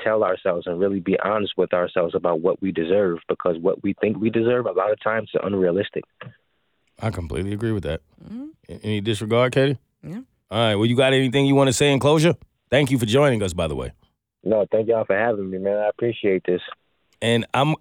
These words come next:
Speaker 2: I'm gonna ask you one question before you go in order to tease next week, simply because I know you, all right?
Speaker 1: <laughs>
Speaker 2: I,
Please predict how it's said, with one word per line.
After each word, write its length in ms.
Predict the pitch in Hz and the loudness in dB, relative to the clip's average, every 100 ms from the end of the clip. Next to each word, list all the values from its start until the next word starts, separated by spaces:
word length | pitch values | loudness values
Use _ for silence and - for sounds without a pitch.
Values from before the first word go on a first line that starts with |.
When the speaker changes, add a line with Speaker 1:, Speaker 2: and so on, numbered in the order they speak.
| 135 | 2
Speaker 2:
I'm 120 | 160 | 2
gonna 140 | 165 | 4
ask 240 | 165 156 151 | 2 2 2
you 80 | |
one 320 | 143 139 165 160 | 2 4 4 4
question 480 | 175 160 - 147 | 2 2 2 0
before 260 | 139 131 151 | 2 4 4
you 140 | 143 | 4
go 300 | 131 147 139 | 4 4 4
in 120 | 123 123 | 4 4
order 220 | 135 127 | 4 4
to 120 | 123 | 0
tease 340 | 107 151 151 | 2 2 2
next 260 | 120 135 - | 2 2 2
week, 260 | 127 127 - | 2 2 0
simply 300 | 147 131 131 | -2 0 2
because 300 | 117 120 117 | 2 2 4
I 100 | 113 | 4
know 220 | 117 104 | 4 2
you, 240 | 80 60 - | 0 -6 -8
all 80 | 90 | 0
right? 220 | 117 135 - _ _ _ - | 2 2 -2 _ _ _ -10
Speaker 1:
<laughs> 300 | - - - | -6 -4 -2
Speaker 2:
I, 1200 | 143 - 165 170 170 - - - 151 - - - | -2 -2 -4 -4 -10 -2 -4 -2 -10 -10 -16 -16